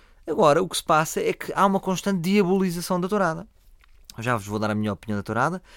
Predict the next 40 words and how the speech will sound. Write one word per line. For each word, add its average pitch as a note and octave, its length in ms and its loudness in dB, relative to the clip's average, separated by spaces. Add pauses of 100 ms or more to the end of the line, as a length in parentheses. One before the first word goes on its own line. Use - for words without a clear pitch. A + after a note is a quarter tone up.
(160)
Agora, C#3+ 220 2
o - 40 2
que - 120 -4
interessa, F3 380 0
estamos F3 220 -2
a D3+ 40 -4
falar F3+ 260 2
de F#3 140 -6
leis. G3 500 2 (360)
A, G#2 60 -4
a, G#2+ 180 -6 (140)
neste G#3+ 360 -2
momento, F3 180 -2
como C#3+ 160 -2
existe, D3+ 280 -4
a - 20 -12
tourada F3+ 500 -2
é G#3+ 160 -2
um A#3 120 0
espetáculo. G#3+ 640 -2 (440)
Portanto, A#2+ 420 -2 (220)
ou B2+ 140 0
se - 120 -6
proíbe, A#3+ 520 2 (1040)
a, - 280 -6
ou C#3+ 540 2
não G#3 260 2
se - 200 -4 (100)
está G#3 220 4
a G#3+ 40 2
penalizar. G#3 1080 2
Não, F3+ 200 4
não, A2+ 200 2
existe, C#3+ 600 0
mas G#3 240 2
como F#3 220 4
é F3+ 80 6
parvita F#3+ 540 4
a F3 40 6
tourada, A3 640 6